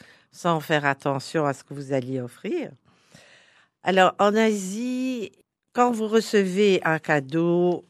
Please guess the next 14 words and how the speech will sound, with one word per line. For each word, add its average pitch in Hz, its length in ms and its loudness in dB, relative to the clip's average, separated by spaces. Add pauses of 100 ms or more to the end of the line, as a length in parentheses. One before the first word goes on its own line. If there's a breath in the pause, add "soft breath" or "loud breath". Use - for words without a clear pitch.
euh, 147 260 0
ou 151 140 -4
une 151 100 -8
carte 151 260 -4
de 160 100 -2
visite, 156 520 -8
n'importe 202 460 -2
quoi, 175 180 0
quand 180 260 -2
on 202 80 2
vous 196 180 -2
tend 254 360 0
un 190 160 0
objet, 170 540 -2